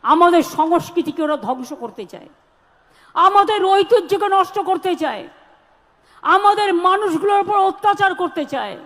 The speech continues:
শুধু আমার সাথে পারে না, শুধু আমার সাথে পারে না, তার কারণ ওরা আমাকে লাঠি দেখালে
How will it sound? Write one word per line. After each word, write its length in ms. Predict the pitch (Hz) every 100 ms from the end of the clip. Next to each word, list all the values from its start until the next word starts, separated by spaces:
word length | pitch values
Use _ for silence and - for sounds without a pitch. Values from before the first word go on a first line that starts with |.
| - _ _ _ _ _ _
শুধু 300 | - 330 339
আমার 300 | 302 294 320
সাথে 280 | 302 311 285
পারে 300 | 285 277 262
না, 260 | 247 214 165 _ _ _ _ _ _ _ _ _ -
শুধু 220 | 294 330
আমার 300 | 311 330 339
সাথে 280 | - 339 320
পারে 260 | - 311
না, 140 | 302 302
তার 200 | 302 277
কারণ 500 | 285 302 370 415 330 - - - - _ _ _
ওরা 360 | - 311 339 339
আমাকে 540 | 330 330 349 330 302 - - - 208
লাঠি 560 | 247 254 269 277 392
দেখালে 640 | 339 320 349 302 285 220